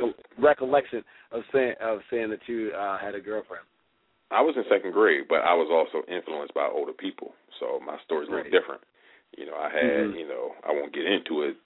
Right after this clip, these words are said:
Speaker 2: too much, but it wasn't, you know, I was put in those situations, so it was like, oh, early on. I mean, I remember myself in second grade, you know, playing house and, and tongue kissing little girls,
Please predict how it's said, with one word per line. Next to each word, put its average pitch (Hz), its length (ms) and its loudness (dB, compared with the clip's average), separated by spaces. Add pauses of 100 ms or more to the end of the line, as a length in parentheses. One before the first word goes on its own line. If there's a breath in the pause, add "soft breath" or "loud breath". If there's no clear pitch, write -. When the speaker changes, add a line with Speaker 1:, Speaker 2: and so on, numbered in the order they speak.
(300)
Speaker 2:
too 123 80 2
much, 76 320 -2
but 71 240 2 (180)
it 80 60 -6
wasn't, 76 400 -2
you 85 80 -6
know, 71 160 -6 (800 soft breath)
I 87 80 8
was 80 240 6
put 95 160 4
in 95 200 2
those 82 200 4
situations, 80 640 4
so 71 80 -2
it 71 80 -4
was 71 80 -8
like, 69 160 -2
oh, 80 240 4
early 78 320 0
on. 80 240 -2
I 73 80 -4
mean, 71 320 -10 (400 soft breath)
I 87 80 8
remember 92 240 6
myself 85 480 4
in 76 240 -4
second 76 300 2
grade, 78 500 -4
you 85 120 -10
know, 73 180 -6 (100)
playing 76 240 -2
house 76 320 4
and, 71 220 -6 (420 loud breath)
and 65 400 -8
tongue 85 240 2
kissing 78 400 -2
little 78 160 2
girls, 90 400 6